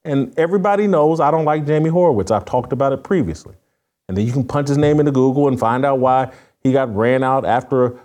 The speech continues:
a very short, brief sexual harassment allegations at, uh, Fox Sports. He got run out. That's Cowherd's guy.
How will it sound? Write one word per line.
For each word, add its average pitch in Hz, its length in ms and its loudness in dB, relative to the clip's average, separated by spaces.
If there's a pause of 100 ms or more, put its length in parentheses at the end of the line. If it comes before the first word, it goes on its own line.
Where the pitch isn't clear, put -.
(140)
a 92 60 -8
very 123 280 2
short, 131 460 0 (120)
brief 131 360 0
sexual 131 400 -2
harassment 131 800 0
allegations 117 720 0
at, 113 200 0 (460)
uh, 98 560 0
Fox 127 400 -4
Sports. 135 380 0
He 135 100 0
got 123 220 0
run 123 220 0
out. 131 300 -4 (3500)
That's - 180 -12
Cowherd's 156 440 0
guy. 110 360 -2